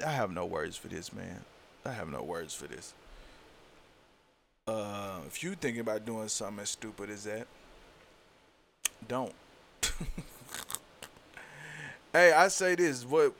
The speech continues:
uh, let's, let's move over to some hip hop, pop culture news, see what's going on. Um, here, let's, I, I'll skip it right to the end. If, if you're on Twitch, twitch dot T V dot com,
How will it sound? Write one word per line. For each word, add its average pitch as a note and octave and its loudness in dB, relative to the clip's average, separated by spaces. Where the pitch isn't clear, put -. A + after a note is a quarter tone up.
uh, B2+ 4
let's, E3+ -4
let's F3+ -4
move D3 -2
over B2+ 4
to A2+ -4
some G2+ -6
hip A#2+ -4
hop, A2+ -2
pop A2 -2
culture G#2+ -4
news, G#2+ -8
see E2+ -8
what's G2 -8
going G2 -8
on. F#2+ -6
Um, A2+ 2
here, C3 2
let's, D#3 6
I, C#3 4
I'll D3 4
skip A2+ -2
it G#2+ -4
right G#2+ -2
to A#2 -6
the G#2 -4
end. A#2 -2
If, - -8
if A#2+ -4
you're D#3+ 6
on D#3+ 6
Twitch, D3+ 2
twitch D3 -2
dot C3+ 6
T C#3+ -2
V C3+ -6
dot A#2 4
com, C#3 0